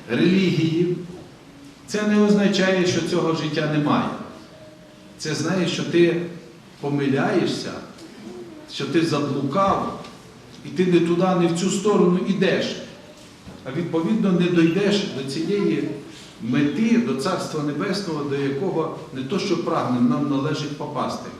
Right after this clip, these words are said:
в райські оселі. Ти залишаєшся в небутті. І ось, згадуючи сьогодні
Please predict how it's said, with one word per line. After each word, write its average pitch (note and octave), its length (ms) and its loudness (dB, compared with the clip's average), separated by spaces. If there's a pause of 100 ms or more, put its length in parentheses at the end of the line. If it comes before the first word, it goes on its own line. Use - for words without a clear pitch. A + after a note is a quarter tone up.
(280)
в B2 60 -6
райські - 360 -2
оселі. B2+ 360 -4 (140)
Ти B2 80 -10
залишаєшся D3+ 640 -4 (440)
в B2 280 0
небутті. E3 800 0 (2000)
І C#3+ 40 -4
ось, F3 160 4
згадуючи E3 520 2
сьогодні D3+ 500 0